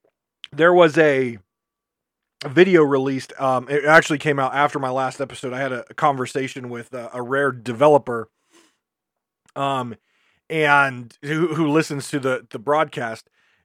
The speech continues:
And I, I, I mentioned, you know, in the last broadcast, we dove into the numbers of the,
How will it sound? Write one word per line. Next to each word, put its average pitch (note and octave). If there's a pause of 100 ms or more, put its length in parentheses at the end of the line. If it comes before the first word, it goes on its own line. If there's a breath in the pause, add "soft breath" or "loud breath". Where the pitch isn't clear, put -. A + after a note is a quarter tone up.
(120)
And C3 (100)
I, B2+ (140)
I, C3 (100)
I C3+
mentioned, C#3
you B2+
know, B2+
in A#2+
the B2
last C3+
broadcast, D#3
we C3
dove C3+
into C3
the B2+
numbers C#3
of A#2+
the, A2+